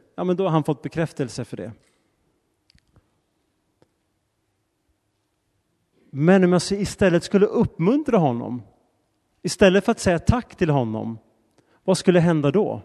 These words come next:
Då skulle jag inte kunna bara säga tack. Då får jag säga så här, då måste jag beskriva orsaken varför. "Sylvester, jag uppskattar att du tog dig tid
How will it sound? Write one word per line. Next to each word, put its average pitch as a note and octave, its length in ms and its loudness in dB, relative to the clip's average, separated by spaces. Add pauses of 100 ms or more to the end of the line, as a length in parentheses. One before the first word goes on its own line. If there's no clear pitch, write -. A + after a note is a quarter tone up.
(580)
Då - 100 -12
skulle G3+ 260 -10
jag G3+ 140 -4
inte F3 220 -2
kunna D#3+ 200 -2
bara D3 160 0
säga D3+ 240 -2
tack. - 320 -8
Då D3 120 -8
får F#3 120 -2
jag F3+ 100 -2
säga D#3 180 -4
så C3+ 120 -6
här, A#2+ 140 -6 (560)
då D3+ 80 -4
måste F3 240 -2
jag D#3+ 80 0
beskriva D3 360 -2
orsaken C3+ 480 -2
varför. C3+ 520 -6 (500)
"Sylvester, D3 720 -4 (140)
jag C#3 180 -6
uppskattar - 640 -4
att C#3 140 -6
du F#3+ 140 -2
tog F3+ 200 -2
dig D#3 100 -4
tid B2+ 380 -10